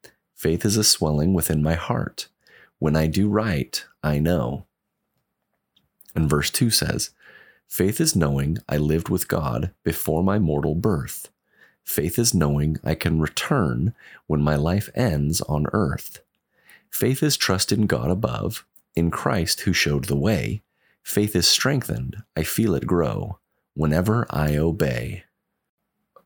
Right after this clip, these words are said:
My first thought on this is this illustrates a lot of the way that religions in general, but specifically the Church of Jesus Christ of Latter-day Saints, uses the word faith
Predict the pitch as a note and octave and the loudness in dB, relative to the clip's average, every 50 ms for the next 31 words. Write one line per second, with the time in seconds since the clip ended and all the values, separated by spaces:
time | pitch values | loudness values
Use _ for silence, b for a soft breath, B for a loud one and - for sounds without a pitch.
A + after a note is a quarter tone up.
0 | _ - F2 E2+ F2 D#2+ D#2+ - - - C3+ B2+ A#2+ - - - - E2+ D2+ D2 | _ -2 0 2 2 2 0 0 0 0 0 0 0 -2 -2 -2 -2 -2 0 0
1 | C#2 B1+ B1+ B1+ C2 A1+ - - - - - - - D#2 C#2+ C#2 C2+ - - B | -2 -2 -2 -2 -2 -2 -2 -2 -2 -2 -2 0 -2 -2 0 0 -2 -2 -4 B
2 | B B B - - E2+ A2 A#2+ - - - F#2 F2 F2+ F2 - - D2+ C#2+ C#2 | B B B -4 0 2 2 2 2 2 2 2 2 2 0 0 -2 -2 -2 0
3 | D2 - - - - - C#2 D2+ D#2+ D#2+ D2+ - D2 C2 D2 D2+ D2 D2 D2 C#2 | 0 -2 -2 -2 -2 -2 -2 0 0 0 0 -2 -2 0 0 0 0 0 0 0
4 | B1+ C#2+ C#2 A#1+ - - - - - - _ _ _ _ _ _ _ _ _ _ | -2 -2 -4 -4 -4 -4 -6 -6 -6 -8 _ _ _ _ _ _ _ _ _ _
5 | _ _ - - - - - E2+ D#2+ E2+ E2+ F#2 F#2 E2+ F2 D#2 D2+ D2 D2+ D2 | _ _ -10 -10 -10 -8 -6 -2 -2 0 2 2 2 2 0 0 0 0 0 2
6 | D#2 D#2 D2+ D#2 D2+ D2 C#2 C2+ D2 C2+ - C#2+ C2+ - - _ - - - - | 2 2 2 2 0 0 0 0 -2 -2 -2 -4 -4 -4 -6 _ -2 -2 0 0
7 | - D#2+ - - - - D#2+ - - D2+ D2+ C#2 G#1 G1+ - D2 D2 C#2 - - | 2 2 2 2 0 -2 -4 -4 -2 -2 -2 -2 -2 -4 -2 -2 -2 0 0 -2
8 | E2+ D2 - C#2+ B1+ - D2 C#2 C#2 C2+ - - D2+ C2+ A#1+ B1 - - D2+ C2 | -2 -2 -2 -2 -2 -2 0 0 0 -2 -2 -2 -4 -4 -2 -2 -2 -2 0 0
9 | D2+ C#2+ C2 B1+ A#1 B1+ C2 C#2+ - - D2+ C#2+ C2 - - - B B B B | 0 0 0 -2 -2 -2 0 0 0 0 0 0 -2 -2 -4 -6 B B B B
10 | B B - E2+ G2 G#2 - - - - - F#2+ F2+ E2+ E2+ E2 D#2 - - - | B B 0 2 4 4 4 2 2 0 0 0 2 2 2 2 2 0 -2 -4
11 | - - B2 A2+ D#2+ C#2+ C#2 C#2 - - - - - | -2 0 0 2 0 0 -2 -4 -6 -10 -12 -16 -18